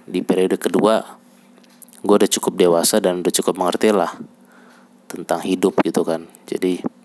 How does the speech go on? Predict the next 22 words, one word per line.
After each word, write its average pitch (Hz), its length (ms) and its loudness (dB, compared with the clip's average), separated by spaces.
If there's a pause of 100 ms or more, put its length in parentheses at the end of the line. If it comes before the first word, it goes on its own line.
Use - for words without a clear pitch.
(920)
gue 92 160 4
paham 90 400 2
apa 90 160 0
yang 87 100 0
dikerjakan 87 540 0
S - 80 -2
B 92 160 2
Y 90 80 0
itu 104 320 2
kayaknya 101 480 -4 (1500)
parah 90 300 0
deh. 110 160 0 (240)
Infrastruktur 98 640 2
macet 98 320 0
di 107 80 -6
mana-mana 87 560 -4
gitu. - 240 -6 (560)
Pembangunan 85 400 0
infrastruktur 87 560 -4
macet 80 320 -4
di 90 80 -2
mana-mana. 87 500 -2